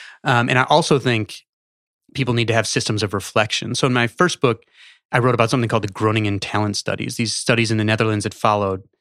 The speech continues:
kids from age of twelve in classroom, in sports. Some of them went on to be pro athletes and all these things. And, and what they were looking at was,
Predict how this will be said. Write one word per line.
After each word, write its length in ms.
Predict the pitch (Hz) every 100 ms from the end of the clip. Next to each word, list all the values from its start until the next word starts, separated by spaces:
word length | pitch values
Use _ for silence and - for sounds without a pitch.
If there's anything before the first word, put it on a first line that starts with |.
| _ _ _ _ _
kids 220 | - 135 -
from 120 | 117
age 140 | 107
of 80 | -
twelve 520 | - 127 120 123 113
in 100 | 107
classroom, 600 | - 202 180 - 170 160
in 80 | 117
sports. 400 | 107 - 165 160
Some 100 | 139
of 60 | 127
them 100 | 117
went 140 | 117
on 140 | 110 110
to 60 |
be 240 | 107 101 101 _ _
pro 140 | - 131
athletes 340 | 185 170 151
and 80 | 151
all 60 |
these 140 | 143 135
things. 220 | 147 139
And, 160 | 123 117
and 240 | - 123 127
what 140 | 139
they 60 | 135
were 80 | 139
looking 300 | 208 170 131
at 120 | 113
was, 340 | 110 107 101